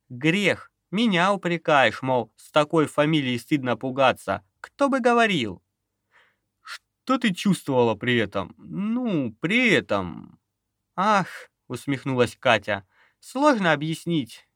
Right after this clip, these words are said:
не первый же раз. Хорошо было, приятно. Чувство наполненности внутри, не знаю, такое не описать». «Я не про то, с бабами у меня тоже дела происходили,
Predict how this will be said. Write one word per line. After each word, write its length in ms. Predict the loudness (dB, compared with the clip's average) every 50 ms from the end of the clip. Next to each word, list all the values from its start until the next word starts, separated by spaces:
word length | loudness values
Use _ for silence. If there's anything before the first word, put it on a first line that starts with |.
| _
не 340 | -6 -6 -2 0 2 2 2
первый 380 | 2 2 0 0 2 0 0 -2
же 140 | -2 0 2
раз. 320 | 4 2 2 0 -6 _ _
Хорошо 520 | _ 0 4 4 4 2 2 0 -2 -2
было, 460 | -2 -2 -2 0 0 0 -2 -2 -6 _
приятно. 760 | -6 -4 -4 -2 2 4 4 4 2 0 -2 -6 -6 -6 -8 -14 _ _ _ _ _
Чувство 400 | -2 0 0 0 2 2 2 4
наполненности 840 | 4 4 2 2 0 0 0 0 0 0 0 0 -2 -2 -4 -4 -4
внутри, 760 | -2 -2 -2 -4 -4 -2 -2 0 0 0 -2 -4 -6 -8 -12 _ -8
не 200 | -6 -4 -4 -4
знаю, 800 | -4 -4 -2 2 2 2 2 2 0 -4 -6 -8 -10 -12 -16 _ _
такое 400 | -4 -4 -2 -2 -2 -2 0 0
не 140 | 0 0 -2
описать». 580 | -2 -4 -8 -8 -2 0 2 2 2 0 _ _ _ _ _ _ _ _ _ _ _ _ _
«Я 280 | -6 0 4 6 6
не 120 | 6 6 4
про 240 | 4 2 2 2 0 0 _
то, 420 | -4 0 2 2 2 4 2 2
с 100 | 0 -2
бабами 440 | 2 6 6 6 8 6 4 2 0
у 80 | 0 0
меня 260 | -2 0 0 0 -2
тоже 400 | 0 _ 0 2 2 2 0 0
дела 320 | 0 2 4 6 6 4
происходили, 920 | 4 2 0 -2 -2 -2 -2 0 0 0 0 -2 -4 -4 -4 -4 -6 -8 -10